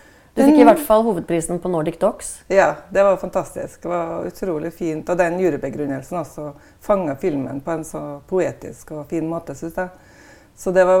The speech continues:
Speaker 2: veldig inspirerende, og alle de som er med i filmen i Blokka var jo også veldig stolte, og synes det var veldig inspirerende at, eh, at filmen ble løftet frem. Og så ble den også nominert til Årets film av Natt og Dag,
Speaker 1: Mm.
Speaker 2: eh, sammen med to andre.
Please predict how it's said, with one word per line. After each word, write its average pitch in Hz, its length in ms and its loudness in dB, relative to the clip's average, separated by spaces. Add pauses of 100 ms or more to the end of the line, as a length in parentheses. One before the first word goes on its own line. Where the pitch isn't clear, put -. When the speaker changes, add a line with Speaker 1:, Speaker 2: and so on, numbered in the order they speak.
Speaker 2:
veldig 147 460 -2
inspirerende, 151 560 0
og 156 180 -2
alle 156 200 0
de 156 140 -2
som 151 460 -8
er 147 280 -2
med 139 280 -4
i 147 40 -8
filmen 143 420 -4
i 151 40 -6
Blokka 156 420 -6
var 165 140 -4
jo 147 120 -4
også - 180 -12
veldig 147 220 -6
stolte, 165 540 -10 (160)
og 165 120 -12
synes 147 200 -14
det 143 140 -8
var 135 140 -8 (100)
veldig - 460 -12 (720)
inspirerende 156 600 -4
at, 139 200 -12
eh, 135 680 -10
at 135 300 -18
filmen 143 340 -6
ble 151 80 -6
løftet 156 360 -8
frem. 196 280 -2 (540)
Og 226 80 -14
så 247 100 -4
ble 233 120 2
den 180 80 -2
også 180 220 -4
nominert 156 460 -4
til 180 80 0
Årets 151 300 -2
film 147 300 -6
av 151 120 -8
Natt 156 240 -10
og 156 80 -6
Dag, 185 260 -2 (280)
Speaker 1:
Mm. 226 220 -2 (260)
Speaker 2:
eh, 175 40 -10
sammen 170 400 -8
med 160 120 -12
to 170 160 -4
andre. 165 480 -6